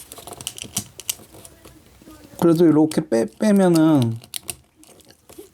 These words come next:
이렇게는 되는데 대신 이게 좀 많이 벌어지네요. 이렇게 빼주면은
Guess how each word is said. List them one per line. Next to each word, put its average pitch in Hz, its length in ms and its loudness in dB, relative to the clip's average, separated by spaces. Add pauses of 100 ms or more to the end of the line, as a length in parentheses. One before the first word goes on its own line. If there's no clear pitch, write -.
(340)
이렇게는 190 420 2
되는데 147 640 2 (260)
대신 180 300 2
이게 170 200 2
좀 185 180 2 (580)
많이 147 220 2
벌어지네요. 127 540 0 (1600)
이렇게 170 460 0
빼주면은 202 880 4